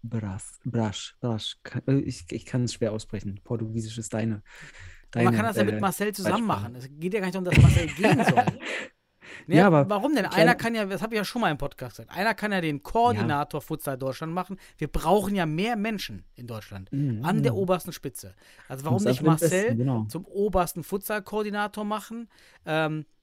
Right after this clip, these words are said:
Speaker 2: quasi oben an der Spitze, Geschäftsführer. <laughs> Vielleicht ganz einfach
Speaker 1: Aber
Speaker 2: für alle,
Speaker 1: glaubst
Speaker 2: was
Speaker 1: du,
Speaker 2: ich
Speaker 1: glaubst du
Speaker 2: meine.
Speaker 1: ein, jetzt mal ganz ehrlich, glaub, du kennst ja George Brass vielleicht auch nicht von, vom Charakter oder von der Hierarchie, aber glaubst du, er stellt sich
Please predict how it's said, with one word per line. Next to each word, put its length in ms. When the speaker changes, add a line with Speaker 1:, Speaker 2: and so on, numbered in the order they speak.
Speaker 2:
quasi 320
oben 220
an 100
der 80
Spitze, 480
Geschäftsführer. 600
<laughs> 400
Vielleicht 220
ganz 160
einfach 220
Speaker 1:
Aber 140
Speaker 2:
für 60
alle, 140
Speaker 1:
glaubst 300
Speaker 2:
was 80
Speaker 1:
du, 20
Speaker 2:
ich 60
Speaker 1:
glaubst 300
du 60
Speaker 2:
meine. 240
Speaker 1:
ein, 60
jetzt 160
mal 100
ganz 220
ehrlich, 360
glaub, 220
du 280
kennst 240
ja 100
George 280
Brass 240
vielleicht 280
auch 60
nicht 140
von, 240
vom 260
Charakter 640
oder 120
von 140
der 80
Hierarchie, 480
aber 160
glaubst 260
du, 220
er 120
stellt 340
sich 180